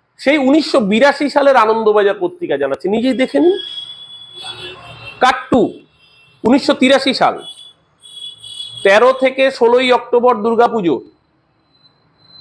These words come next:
সপ্তমী, অষ্টমী, নবমী, দশমী। একাদশী ছিল সতেরোই অক্টোবর, যেই একাদশীকে এই শতরূপ ঘোষ প্রথমে মিথ্যা বলে চালালো সপ্তমী বলে। সতেরোই অক্টোবর একাদশীর দিন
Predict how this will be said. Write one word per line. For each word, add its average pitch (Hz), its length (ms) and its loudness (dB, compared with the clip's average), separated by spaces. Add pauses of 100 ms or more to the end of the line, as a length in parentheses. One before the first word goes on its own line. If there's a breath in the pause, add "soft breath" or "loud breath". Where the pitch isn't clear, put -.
(160)
সপ্তমী, 233 420 0
অষ্টমী, 233 360 0
নবমী, 233 380 2
দশমী। 190 400 0 (1500)
একাদশী 269 560 2
ছিল 277 260 2
সতেরোই 247 460 0
অক্টোবর, 190 520 2
যেই 233 180 2
একাদশীকে 226 680 0 (760)
এই 160 200 4
শতরূপ 202 400 2
ঘোষ 160 280 0
প্রথমে 220 280 0
মিথ্যা 208 280 -2
বলে 202 200 2
চালালো 196 300 2
সপ্তমী 143 460 -2
বলে। - 200 -20 (2250)
সতেরোই 269 540 2
অক্টোবর 254 440 2
একাদশীর 220 600 0
দিন 208 200 -2